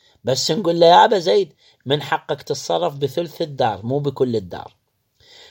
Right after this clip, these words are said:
"كان ثلث الموصى به للموصى له"، أو للميت مثلا،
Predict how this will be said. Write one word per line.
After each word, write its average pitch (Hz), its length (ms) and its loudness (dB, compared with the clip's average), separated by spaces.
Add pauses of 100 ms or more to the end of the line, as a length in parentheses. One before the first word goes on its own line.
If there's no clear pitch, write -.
(160)
"كان 202 460 4
ثلث 392 400 6
الموصى 277 640 2
به 262 320 -6
للموصى 104 580 -10
له"، 101 260 -14 (2250)
أو 190 240 10
للميت 170 640 4
مثلا، 98 340 -12